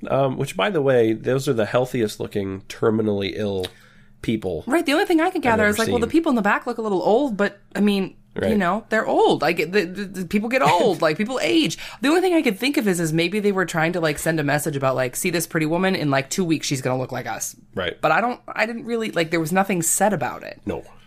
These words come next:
Speaker 1: No.
Speaker 2: And I
Speaker 1: And
Speaker 2: think that's what's so sad about it. I'm like, again, it goes back to, this could have been a really interesting plot.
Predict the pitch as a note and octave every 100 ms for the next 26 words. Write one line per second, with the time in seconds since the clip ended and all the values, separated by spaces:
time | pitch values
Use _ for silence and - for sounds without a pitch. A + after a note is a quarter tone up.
0 | - - - - - G#3 G#3+ F#4 G4+ G4
1 | G4 F#4 E4+ - - F#4 D#3+ C#3+ E3+ F3
2 | G3+ F#3+ - - A3+ D4+ D#4 G#3+ G#3+ A#3
3 | A#3 - G3 - - C#4+ E4 A4+ D#4+ C#4
4 | A#3+ G3+ A#3+ D#3 G#3 G#3+ B3+ B3 F#4 F4+